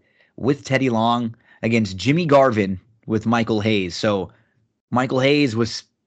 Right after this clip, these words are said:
selling an injury, so he couldn't wrestle in this match. We find out that he actually was not injured, and he just had his arm in a sling.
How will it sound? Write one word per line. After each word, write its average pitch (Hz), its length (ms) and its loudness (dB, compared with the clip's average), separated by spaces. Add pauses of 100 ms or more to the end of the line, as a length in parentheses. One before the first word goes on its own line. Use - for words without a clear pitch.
(160)
selling 143 640 0
an 107 140 0
injury, 113 540 0
so 107 160 -2
he 131 100 2
couldn't 113 240 -2
wrestle 113 400 -4
in 98 80 -6
this 95 220 -10
match. 101 280 -8
We 107 120 -4
find 98 260 -6
out 104 220 -6
that 101 260 -6 (240)
he 104 160 -4
actually 87 280 -6
was 98 280 -2
not 98 300 -4 (180)
injured, 117 380 -2
and 113 100 -8
he 110 100 -4
just 101 160 -8
had 101 120 -4
his 90 120 -8
arm 110 300 -2
in 98 80 -6
a 92 60 -10
sling. 139 500 -4